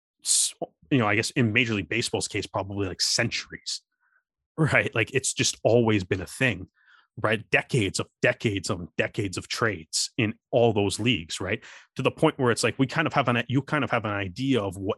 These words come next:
everything is worth, like, you know, what you would c-, classify as a good trade, what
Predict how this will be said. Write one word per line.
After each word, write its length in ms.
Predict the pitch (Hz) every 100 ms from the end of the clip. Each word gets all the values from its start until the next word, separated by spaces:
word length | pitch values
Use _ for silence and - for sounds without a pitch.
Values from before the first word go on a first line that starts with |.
| _
everything 500 | 101 110 101 120 104
is 120 | 90
worth, 480 | 90 107 226 - - _ _ _ _ _ _
like, 420 | - 113 104 90 - _ -
you 120 | 120
know, 180 | 117 104
what 320 | 98 104 - _ -
you 180 | 113
would 160 | 113 107
c-, 140 | 123
classify 640 | - - 104 - 117 104 90
as 200 | 101 113
a 60 |
good 180 | 101 110
trade, 320 | - 113 107
what 180 | 101